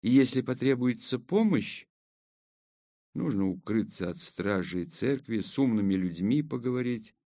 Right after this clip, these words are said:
Российское ханство готово взять вас под свою защиту.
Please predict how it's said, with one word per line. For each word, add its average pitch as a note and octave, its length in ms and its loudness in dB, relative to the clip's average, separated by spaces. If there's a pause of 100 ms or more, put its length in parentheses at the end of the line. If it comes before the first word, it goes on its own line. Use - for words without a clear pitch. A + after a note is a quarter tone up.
(300)
Российское F2+ 880 -2
ханство E2 840 -6 (280)
готово F#2+ 640 0
взять F2 500 -4
вас D3+ 400 -6 (760)
под D#2+ 140 -8
свою D#2+ 460 -2
защиту. - 840 -10